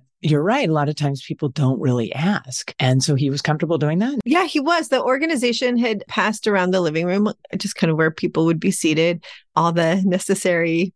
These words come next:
Speaker 2: paperwork and envelopes for writing checks if people wanted to do it right there on the spot. It was kind of sitting there waiting for us the whole entire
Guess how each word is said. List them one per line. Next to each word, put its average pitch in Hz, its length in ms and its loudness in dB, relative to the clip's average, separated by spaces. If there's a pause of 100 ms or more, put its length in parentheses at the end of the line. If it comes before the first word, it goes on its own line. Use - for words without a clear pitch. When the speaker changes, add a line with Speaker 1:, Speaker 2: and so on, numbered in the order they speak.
Speaker 2:
paperwork 190 640 0 (220)
and 175 220 2
envelopes 185 580 0
for 180 300 0
writing 185 320 0
checks 196 300 -4
if 180 100 -6
people 165 300 -2
wanted 160 320 0
to 165 80 -2
do 165 180 0
it 147 40 -2
right 165 200 -2
there 165 180 0
on 156 120 0
the 160 60 0
spot. 156 460 -2
It 214 140 0
was 240 460 0 (200)
kind 208 160 0
of 180 120 -2
sitting 226 380 0
there 190 400 -2 (140)
waiting 202 540 2
for 170 260 0
us 165 160 0
the 180 140 0
whole 160 400 0
entire 170 640 -2